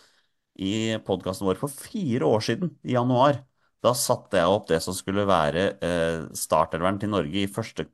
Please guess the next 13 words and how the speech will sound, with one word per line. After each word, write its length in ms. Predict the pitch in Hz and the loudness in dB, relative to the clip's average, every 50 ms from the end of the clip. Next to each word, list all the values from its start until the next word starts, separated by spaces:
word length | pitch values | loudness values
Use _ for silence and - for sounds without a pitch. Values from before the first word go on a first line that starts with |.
| - | -6
kvalkamp 600 | - 95 85 80 80 - - 78 80 80 - - 90 | -2 0 0 0 -2 -2 -2 -4 -4 -4 -6 -6 -4
i 340 | 90 87 87 85 85 - - - | -2 0 0 -2 -2 -4 -8 -10
V 320 | 90 87 90 107 123 113 85 71 71 | -10 -8 -4 -2 0 0 0 0 0
M 120 | 78 90 | -2 -4
i 40 | 92 | -4
tjue 160 | - 92 78 | -4 -6 -6
tjueseks 320 | 78 85 87 90 87 - - | -4 -4 -2 -4 -2 -2 -4
mot 120 | 85 76 - - | -6 -6 -4 -2
Kamerun 480 | - 85 87 87 82 80 82 87 90 80 | 0 0 2 2 2 2 0 0 0 0
i 60 | 82 82 | 0 0
New 160 | 80 78 73 | 0 0 2
York, 300 | 71 73 82 85 - - | 2 2 2 2 0 -2
da. 120 | - - | -6 -6